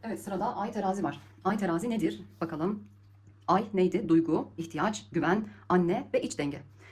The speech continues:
Terazi, hava, ilişki, denge, adalet, karşılıklı olma.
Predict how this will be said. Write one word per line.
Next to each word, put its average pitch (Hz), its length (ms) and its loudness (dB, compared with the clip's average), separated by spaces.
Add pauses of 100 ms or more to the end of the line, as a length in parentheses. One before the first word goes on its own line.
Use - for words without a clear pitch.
(140)
Terazi, 165 480 0 (180)
hava, 180 420 -2 (280)
ilişki, 165 500 0 (160)
denge, 156 460 -2 (140)
adalet, 165 480 0
karşılıklı 196 520 0
olma. 151 260 0